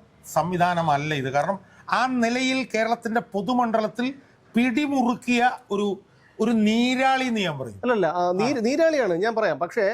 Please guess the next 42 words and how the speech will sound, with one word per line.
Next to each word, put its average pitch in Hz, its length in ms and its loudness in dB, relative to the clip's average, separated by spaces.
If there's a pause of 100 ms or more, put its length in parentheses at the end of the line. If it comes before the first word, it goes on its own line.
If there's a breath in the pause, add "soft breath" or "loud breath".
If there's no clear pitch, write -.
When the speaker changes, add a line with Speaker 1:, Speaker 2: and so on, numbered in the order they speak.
(140)
Speaker 2:
അത് 202 120 0 (260)
യഥാർത്ഥ 226 320 0 (100)
അണികളല്ല, 220 420 0 (100)
ഇപ്പൊ 220 140 -2 (160)
ആശ്രിതരാണുള്ളത്. 240 720 0
Speaker 1:
അല്ല, 147 180 -2
അല്ല, 160 120 -2
Speaker 2:
അതായത് 196 120 2
Speaker 1:
ഞാൻ, 226 120 0
Speaker 2:
ഈ 208 40 0 (120)
ആശ്രിതരെന്ന് 277 540 0
പറയുമ്പോ 180 300 0 (340 soft breath)
പാർട്ടിയുടെ 214 460 0 (100)
എല്ലിൻ 240 280 0
കഷണങ്ങൾ, 214 480 0 (160)
കിട്ടിയ 220 280 0 (120)
എല്ലിൻ 214 220 -4
കഷണങ്ങൾ 202 420 -2
സംരക്ഷിക്കപ്പെടാൻ 208 640 -2 (100)
വേണ്ടി 208 240 0 (340 soft breath)
ഇപ്പോഴും 233 360 0
പാർട്ടിയിൽ 220 440 -2 (100)
നിൽക്കുന്ന 247 300 0
ആൾക്കാർ, 170 260 -2
അതായത് 233 220 0 (380 soft breath)
ഗുണ്ടായിസമാണ്, 269 680 0
Speaker 1:
അല്ല, 160 160 -2
Speaker 2:
അതായത് 214 120 2
Speaker 1:
ഞാൻ, 220 100 -2
Speaker 2:
കുറെ 240 180 0
ഗുണ്ടകളുടെ 240 360 0
ഒരു 226 60 -8
Speaker 1:
അല്ല, 226 80 -6
Speaker 2:
കൂട്ടമാണെന്നേ 226 420 -2
Speaker 1:
ഞാൻ 208 80 0
Speaker 2:
പറയുന്നത്. 196 240 0
Speaker 1:
പറയുന്നത് 170 240 -4
നമ്മളതിനെ 185 440 -2
Speaker 2:
ആ. 190 240 0
Speaker 1:
അത്ര 180 160 -2
ലളിതമായി 196 420 0
കാണരുത്. 127 300 -4